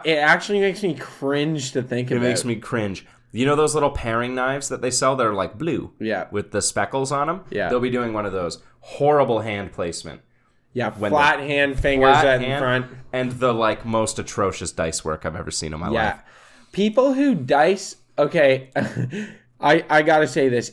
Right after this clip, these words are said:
Speaker 1: If you dice an onion with a paring knife,
Speaker 2: Yeah.
Speaker 1: you have shit knife skills.
Speaker 2: Yeah.
Speaker 1: It's nothing against you. You can improve, but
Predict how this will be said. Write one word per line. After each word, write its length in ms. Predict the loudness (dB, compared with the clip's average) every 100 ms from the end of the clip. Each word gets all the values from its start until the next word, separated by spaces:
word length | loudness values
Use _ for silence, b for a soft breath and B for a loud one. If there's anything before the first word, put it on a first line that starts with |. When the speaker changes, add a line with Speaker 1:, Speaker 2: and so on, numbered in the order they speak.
| -4
Speaker 1:
If 160 | -4 0
you 220 | 0 0
dice 640 | 0 0 4 2 0 -6 -4
an 260 | -2 -2 -4
onion 640 | -2 0 0 0 -2 -6 _ _
with 260 | -2 0 0
a 40 |
paring 640 | -4 -8 -4 -2 0 -2 0
knife, 380 | 0 -2 -6 -4
Speaker 2:
Yeah. 260 | -2 -2 -4
Speaker 1:
you 280 | 0 2 4
have 200 | 2 0
shit 360 | -4 -4 -4
knife 240 | -6 -6 -8
skills. 480 | -8 -8 -8 -12 b b b -2
Speaker 2:
Yeah. 160 | 0 2
Speaker 1:
It's 100 | 4
nothing 360 | 4 4 4
against 560 | 2 4 2 2 0 0
you. 160 | 2 2
You 240 | 0 -4
can 460 | -4 -2 2 2 2
improve, 600 | 0 0 2 2 0 -8 b b -4
but 380 | 2 2 0